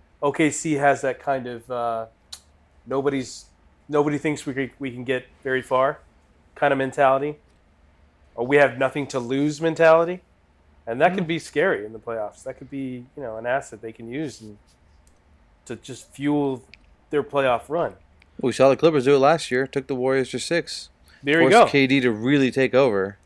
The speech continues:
Speaker 1: I mean, it's a
Speaker 3: Um,
Speaker 1: situation just like that.
Speaker 2: Th-, think of O K C's last, uh, ten months, basically.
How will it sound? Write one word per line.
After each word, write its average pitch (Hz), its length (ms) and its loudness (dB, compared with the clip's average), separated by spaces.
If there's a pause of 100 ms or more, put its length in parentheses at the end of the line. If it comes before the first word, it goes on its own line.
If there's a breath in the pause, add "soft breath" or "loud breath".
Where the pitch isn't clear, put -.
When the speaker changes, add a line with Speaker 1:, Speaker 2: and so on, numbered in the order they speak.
(360)
Speaker 1:
I 135 40 -16
mean, 139 180 0
it's 117 120 -4
a 104 80 -4
Speaker 3:
Um, 101 80 -4
Speaker 1:
situation 156 480 -2
just 147 180 -12
like 170 180 -4
that. 170 320 -4 (500)
Speaker 2:
Th-, 226 240 -14
think 240 520 -2 (160)
of 180 160 4
O 180 140 2
K 165 200 -2
C's 151 600 -8 (380)
last, 139 880 -4 (100)
uh, 104 800 -8 (760)
ten 160 280 -2
months, 147 300 -2
basically. 202 580 -2